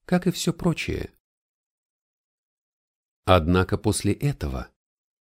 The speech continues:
его жизнь продолжала разворачиваться всегда на один и тот же лад.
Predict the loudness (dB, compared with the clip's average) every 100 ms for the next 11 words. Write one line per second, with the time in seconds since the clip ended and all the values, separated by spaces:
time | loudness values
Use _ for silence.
0 | _ _ 2 4 4 2 2 2 2 0
1 | 0 2 2 2 2 2 2 2 2 0
2 | -2 0 -2 -2 -4 0 2 2 2 0
3 | 0 -2 2 0 2 -2 0 -4 -8